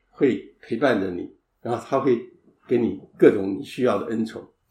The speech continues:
今天是你的话，叫你去开拓一个地方。”我们今天有讲到说，墨西哥是西班牙的四倍，这么大一个土地，叫你去那边建立中心，然后给你一个圣母像，就像我送给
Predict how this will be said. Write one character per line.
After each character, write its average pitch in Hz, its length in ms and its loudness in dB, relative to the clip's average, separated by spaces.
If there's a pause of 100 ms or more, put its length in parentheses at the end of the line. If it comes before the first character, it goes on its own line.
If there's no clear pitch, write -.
今 180 200 2
天 180 160 10
是 180 180 4
你 101 160 6
的 98 100 -6
话， 117 200 -2
叫 - 260 4
你 123 100 0
去 135 360 0
开 135 240 0
拓 135 280 2
一 107 80 -2
个 117 80 0
地 117 220 -2
方。” 113 380 -6 (640)
我 117 120 -8
们 139 140 4
今 160 120 2
天 165 140 4
有 113 280 2
讲 107 280 -4
到 117 140 0
说， 120 340 -2
墨 147 220 4
西 131 180 -4
哥 139 220 2
是 120 460 -4 (120)
西 - 220 -8
班 135 160 0
牙 110 140 -2
的 98 100 -6
四 113 260 -6
倍， - 360 -6 (500)
这 247 160 4
么 160 100 4
大 147 240 0
一 120 40 -2
个 127 100 -2
土 101 220 -8
地， - 360 -8 (280)
叫 151 220 2
你 107 80 -2
去 - 360 -6 (220)
那 160 120 4
边 139 200 4
建 139 180 2
立 120 120 0
中 117 240 0
心， 117 320 -4 (560)
然 143 160 6
后 - 140 6
给 135 180 4
你 - 160 8
一 - 40 -4
个 147 120 6
圣 123 300 4
母 98 60 -2
像， 98 280 -4
就 - 100 -10
像 143 280 0
我 95 80 -4
送 120 260 0
给 95 320 -6